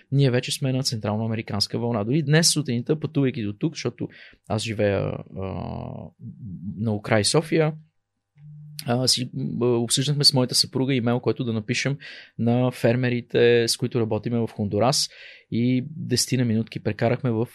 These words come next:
писане на имейл към тях, защото в момента е актуално, а, тяхното събиране и процесиране на кафе и ние трябва да им кажем от какво имаме, а, нужда. Те произвеждат три контейнера, годишната им продукция е три контейнера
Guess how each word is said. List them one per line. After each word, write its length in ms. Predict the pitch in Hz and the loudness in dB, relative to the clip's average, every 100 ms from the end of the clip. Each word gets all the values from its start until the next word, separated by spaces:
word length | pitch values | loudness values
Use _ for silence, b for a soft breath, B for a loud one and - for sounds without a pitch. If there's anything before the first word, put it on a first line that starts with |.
| - | -6
писане 340 | 120 - 123 123 | -2 0 0 0
на 120 | 113 | 2
имейл 240 | 110 117 | 2 0
към 160 | - 107 | -2 0
тях, 180 | 143 151 | 2 2
защото 440 | 123 - 131 127 | 2 -2 0 -2
в 80 | 107 | -2
момента 300 | 107 120 139 | 0 0 0
е 40 | 127 | -2
актуално, 560 | - 110 113 135 156 156 B B B | 0 2 2 2 0 -4 B B B
а, 140 | - 113 | -2 0
тяхното 480 | - 117 135 120 131 | 2 2 0 -2 -2
събиране 520 | 131 123 180 151 110 131 | -2 -2 0 0 -2 -4
и 60 | |
процесиране 580 | 120 117 - 135 147 131 | -4 0 0 2 2 0
на 80 | 107 | -2
кафе 320 | 107 127 139 | -2 0 0
и 80 | 120 | 0
ние 160 | 120 139 | -2 0
трябва 220 | 117 120 | 0 0
да 60 | |
им 80 | 117 | 0
кажем 260 | 104 107 113 | -2 -2 -4
от 100 | 104 | -8
какво 280 | _ 101 95 | _ -6 -4
имаме, 360 | 101 107 117 - B B - | -4 -4 -6 -10 B B -2
а, 140 | 113 | 2
нужда. 360 | 135 156 104 87 | 6 4 2 -2
Те 120 | 135 | -2
произвеждат 600 | 131 120 120 120 107 87 - | 0 -2 2 0 0 -6 -4
три 140 | 131 | -4
контейнера, 640 | 131 107 110 104 117 170 - _ - | -2 -2 0 0 0 0 -2 _ -12
годишната 420 | 110 127 - 143 | -4 -2 -2 0
им 80 | 127 | -2
продукция 340 | 110 123 - | -2 -4 -2
е 60 | 101 | -4
три 140 | - | -4
контейнера 520 | 92 110 120 135 143 | -4 0 0 2 0